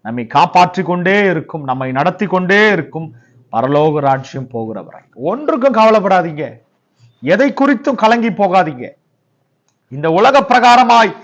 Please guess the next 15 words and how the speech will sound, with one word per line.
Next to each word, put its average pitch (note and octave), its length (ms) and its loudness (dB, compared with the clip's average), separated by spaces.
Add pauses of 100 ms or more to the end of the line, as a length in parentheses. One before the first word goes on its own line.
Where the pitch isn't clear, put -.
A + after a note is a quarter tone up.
(220)
நம்மை D3+ 300 -4
பலப்படுத்த G3+ 720 0
ஒரு G#3+ 160 2
நாளும் A#3+ 260 4
நினைத்து G#3+ 380 -4
கொள்ளாதீங்க. D3 540 -2
இந்த C3 140 -8
உலக A3 300 2
பிரகாரமான G#3+ 680 2
பலம் D#3+ 380 0 (400)
ஒரு D#3 220 -2
நாள் G#3 220 4
அது F3+ 180 2
இல்லாம A3+ 380 2
போயிடும். G3 500 0